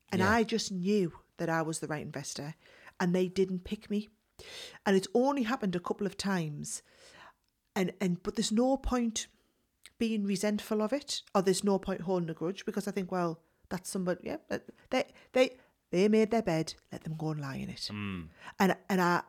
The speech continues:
Speaker 1: I have actually had it over the years where they've got back in touch later and
Speaker 2: Mm-hmm.
Speaker 1: said, "I'm really, uh, in hindsight,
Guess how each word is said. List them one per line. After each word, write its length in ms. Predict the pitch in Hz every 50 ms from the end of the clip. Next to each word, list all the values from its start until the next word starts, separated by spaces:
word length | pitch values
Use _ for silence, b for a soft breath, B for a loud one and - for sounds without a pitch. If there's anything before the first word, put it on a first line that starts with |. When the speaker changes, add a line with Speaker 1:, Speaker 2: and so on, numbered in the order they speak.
| _ -
Speaker 1:
I 160 | 175 175 180
have 200 | 196 220 233 240
actually 420 | 269 - - - - 226 214 202
had 180 | 170 214 240 240
it 140 | 233 - -
over 260 | 170 170 160 160 160
the 100 | 151 156
years 440 | 151 170 170 156 147 147 147 - -
where 340 | 160 156 156 156 156 151 - b b b b b b b b b b b b _
they've 180 | - 175 175 -
got 160 | - - -
back 180 | - 165 - 175
in 100 | 170 160
touch 360 | - - 214 220 - - -
later 420 | 196 185 185 202 214 214 233 269 - _ _ _ - 104
and 100 | - 170
Speaker 2:
Mm-hmm. 60 | 156 -
Speaker 1:
said, 300 | - 185 175 170 - - - _ _ _ _ -
"I'm 120 | 170 165
really, 320 | 165 185 185 170 175 160 - _ _ _ _ _ _ _ _ -
uh, 80 | - - - -
in 160 | 196 185 165
hindsight, 760 | 156 196 202 196 190 180 175 - - 165 151 151 - - -